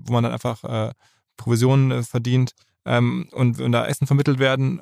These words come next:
Aber wenn man selber liefern muss, die, die eigene, äh, Logistik, das ist das, was das ganze Gel-, Geld auffrisst und was es halt, ähm, so unfassbar teuer macht. Ähm,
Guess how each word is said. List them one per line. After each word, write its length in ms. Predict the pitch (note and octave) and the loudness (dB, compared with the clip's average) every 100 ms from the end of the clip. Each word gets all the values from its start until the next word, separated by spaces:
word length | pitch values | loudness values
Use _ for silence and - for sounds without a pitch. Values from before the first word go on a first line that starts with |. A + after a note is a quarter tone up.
| - | -2
Aber 200 | A#2 A#2 | 2 4
wenn 80 | A#2 | 4
man 140 | A#2 | 4
selber 220 | A2+ B2+ | 2 2
liefern 260 | B2 D3 D#3 | 2 4 4
muss, 220 | C#3 C#3 | 4 0
die, 160 | - A#2+ A#2+ | -6 -8 -6
die 100 | A2+ | -4
eigene, 440 | A2+ B2+ A#2 A2+ | 0 2 2 2
äh, 120 | G#2 | -2
Logistik, 600 | A2 A#2 C3+ C#3+ C3 - - | 0 0 0 0 -2 -4 -8
das 180 | A#2 - | -8 -4
ist 100 | - | -4
das, 160 | A2+ | -4
was 100 | - | -6
das 140 | A2 - | -10 -6
ganze 240 | A#2 B2 | -4 -2
Gel-, 180 | B2 B2+ | -2 0
Geld 160 | C3 | -2
auffrisst 480 | C#3 C#3 - C3+ - | 0 -4 -2 -4 -2
und 80 | A2+ | 0
was 140 | A2+ | 2
es 160 | A#2 - | 0 0
halt, 220 | A#2 A2+ - _ _ _ - | -2 -4 -10 _ _ _ -4
ähm, 140 | A2 | -2
so 80 | G#2 | 0
unfassbar 360 | A#2+ - A#2 A#2+ | 0 0 0 0
teuer 260 | - C3+ A#2+ | 2 4 4
macht. 320 | G#2+ B2+ - | 2 -2 -6
Ähm, 440 | B2 A2+ A2+ A2 | -4 -2 -2 -2